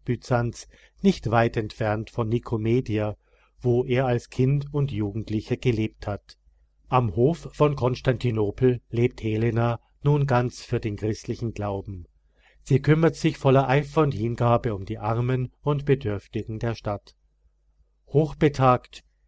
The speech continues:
im Alter zwischen fünfundsiebzig und achtzig Jahren,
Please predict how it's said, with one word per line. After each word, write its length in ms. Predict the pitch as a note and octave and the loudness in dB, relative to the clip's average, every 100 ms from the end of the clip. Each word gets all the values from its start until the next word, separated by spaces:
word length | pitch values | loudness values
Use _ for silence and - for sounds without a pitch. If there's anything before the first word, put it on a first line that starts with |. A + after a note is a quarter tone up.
| _ | _
im 200 | C3 A#2+ | -4 -2
Alter 380 | A2 C3 C3+ C3 | 0 2 4 2
zwischen 500 | C#3+ B2+ G#2+ A2 A2 | 2 -4 -2 -6 -8
fünfundsiebzig 920 | - D3 D3+ D#3 - A2+ - - A2 A#2 | -2 -2 2 0 0 -4 -6 -6 -6 -4
und 140 | G#2 | -6
achtzig 500 | G#2 - - G#2+ - | -6 -8 -10 -10 -6
Jahren, 520 | G#2 G2 A2 C3+ C#3 | -4 -4 -2 -2 -4